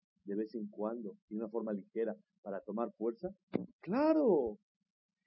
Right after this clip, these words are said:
Pero cuando una persona fijo se hizo adicto a las diversiones y a las recreaciones, y si no va a esquiar tres veces al año,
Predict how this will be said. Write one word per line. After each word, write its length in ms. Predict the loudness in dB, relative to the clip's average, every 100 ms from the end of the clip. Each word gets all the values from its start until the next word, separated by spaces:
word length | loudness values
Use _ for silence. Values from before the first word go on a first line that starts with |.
| _ _ -4
Pero 220 | 0 2
cuando 340 | 8 8 8
una 280 | 6 6 6
persona 480 | 6 4 2 2 -2 -4 _ _
fijo 560 | 2 2 0 -4 -6 -6 _ _ _ _ _ _
se 200 | -2 0
hizo 380 | 0 -2 -4 -2
adicto 840 | -4 -2 0 -2 -4 -14 -10 -10 -10 _ _ _ _ _
a 140 | 0
las 200 | 0 0
diversiones 1000 | 0 -2 -2 -6 0 6 6 6 0 -4
y 40 | -2
a 60 |
las 140 | -2 -4
recreaciones, 960 | -8 -6 -8 -8 0 2 2 0 -4 -10 _ _
y 80 | -16
si 140 | -4 2
no 140 | 8
va 80 | 8
a 60 |
esquiar 400 | 8 6 6 6 4
tres 180 | 2
veces 280 | 2 0 0
al 160 | 2 4
año, 400 | 4 2 -6